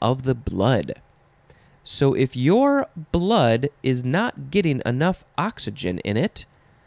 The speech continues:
it could be for a variety of reasons, your skin might turn bluish or purplish,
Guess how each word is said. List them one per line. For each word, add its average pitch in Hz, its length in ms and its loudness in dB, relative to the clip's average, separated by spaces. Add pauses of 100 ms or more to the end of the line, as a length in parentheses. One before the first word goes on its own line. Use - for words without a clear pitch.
(280)
it - 100 -16
could 151 160 0
be 131 120 4
for 123 220 0
a 110 100 2
variety 104 540 2
of 92 120 -4
reasons, 131 580 -6 (720)
your 240 640 4 (160)
skin 120 800 0 (320)
might 143 420 -2
turn 175 420 0
bluish 143 680 0
or 190 160 0
purplish, 117 720 0